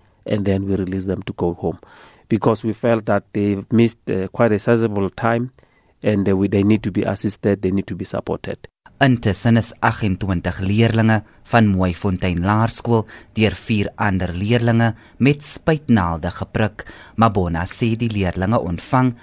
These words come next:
Speaker 2: antiretrovirale behandeling.
Speaker 1: A grade four learner brought the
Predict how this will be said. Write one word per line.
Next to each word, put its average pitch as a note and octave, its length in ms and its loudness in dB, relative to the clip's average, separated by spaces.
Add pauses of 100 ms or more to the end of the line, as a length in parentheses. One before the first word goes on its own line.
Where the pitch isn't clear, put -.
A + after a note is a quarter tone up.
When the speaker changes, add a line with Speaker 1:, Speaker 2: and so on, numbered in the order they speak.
(160)
Speaker 2:
antiretrovirale C#3+ 1120 0
behandeling. G2 640 0 (320)
Speaker 1:
A B2+ 100 4 (160)
grade C3+ 240 4
four F3 240 2
learner G2+ 520 -2 (400)
brought A2 720 2
the G#2 600 -2